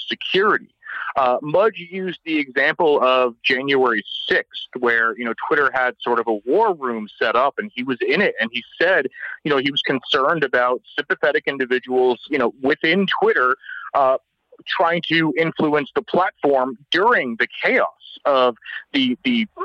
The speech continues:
coup attempt, effectively. Uh, and he said, "How do we prevent people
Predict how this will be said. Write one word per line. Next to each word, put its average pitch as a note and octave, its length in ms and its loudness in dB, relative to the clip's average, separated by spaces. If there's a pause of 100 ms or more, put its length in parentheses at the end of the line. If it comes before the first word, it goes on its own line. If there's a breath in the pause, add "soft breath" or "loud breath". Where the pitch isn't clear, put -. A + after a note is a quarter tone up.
(100)
coup - 280 2
attempt, - 460 -4
effectively. G2+ 640 -4 (380 loud breath)
Uh, D#3+ 240 2
and G3 400 2
he G3 280 -4
said, G3+ 180 0
"How A3+ 260 -2
do C4 140 -2
we A#3 220 -2 (280)
prevent F3 500 -2 (100)
people D3+ 360 0